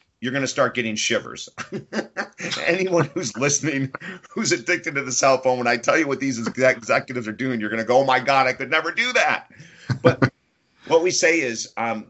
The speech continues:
first, the first hour in the morning, there's no news, no cell phone, no social media, nothing. Because the first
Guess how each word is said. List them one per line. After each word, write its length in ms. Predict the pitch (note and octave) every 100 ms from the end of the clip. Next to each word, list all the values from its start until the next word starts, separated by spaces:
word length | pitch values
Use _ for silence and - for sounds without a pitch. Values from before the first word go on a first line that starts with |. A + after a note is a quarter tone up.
| _
first, 360 | - E3 F3+ - -
the 120 | B2
first 380 | A#2 D3+ F3 - -
hour 360 | B2 C3+ D3+ D3+
in 60 |
the 60 | C3+
morning, 520 | A#2+ A#2 A2 C#2 D2+ _ _ _ _ _ _ _
there's 240 | A2 A#2 A2+
no 180 | B2
news, 560 | D#3 D3+ A2+ A2 - - _ _ _ _ _ _ _
no 200 | G#2+ C#3
cell 280 | B2 C#3 A#2
phone, 420 | - G2+ F#2+ F#2 _ _ _ _ _ _
no 160 | G#2+ C#3
social 400 | - C#3 C3+ A#2
media, 500 | G#2+ F#2+ G2 F#2+ F2+ _ _ _ _
nothing. 400 | G#2+ A#2 G#2+ - - _ _ _ _ _ _ - _ _
Because 540 | C3 B2+ C3+ B2 - -
the 160 | A2+ A2+
first 460 | - C#3 E3 -